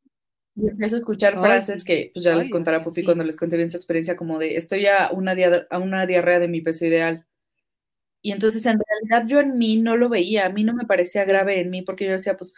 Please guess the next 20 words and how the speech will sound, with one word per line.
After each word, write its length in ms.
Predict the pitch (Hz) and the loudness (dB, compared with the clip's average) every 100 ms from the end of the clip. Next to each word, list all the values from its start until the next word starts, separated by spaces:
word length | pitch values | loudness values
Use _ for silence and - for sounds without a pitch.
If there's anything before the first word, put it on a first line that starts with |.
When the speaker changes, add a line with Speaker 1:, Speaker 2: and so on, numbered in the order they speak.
| - _ _ | -20 _ _
Speaker 1:
tú 80 | 220 | -2
eres 180 | 233 233 | 0 0
una 160 | 233 226 | 0 2
bailarina, 600 | 202 165 165 190 190 180 | 4 2 0 -2 -4 -4
tienes 240 | 185 202 | -4 -6
que 100 | 202 | -6
ser 140 | 202 202 | -6 -6
una 160 | 202 | -6
atleta 320 | 185 180 180 | 0 0 2
de 80 | 185 | 2
alto 220 | 180 185 | 2 0
rendimiento, 560 | 185 180 165 165 175 170 | -4 -4 -6 -4 -4 -6
tienes 240 | 180 190 - | -8 -10 -14
que 80 | |
ser 140 | - 190 | -10 -8
una 220 | 190 175 | -8 -10
chingona, 480 | - 170 165 175 170 | -10 -8 -6 -6 -6
tienes 240 | 180 190 | -6 -8
que 80 | 214 | -8
trabajar". 520 | 180 165 160 175 180 | -6 -6 -6 -4 -4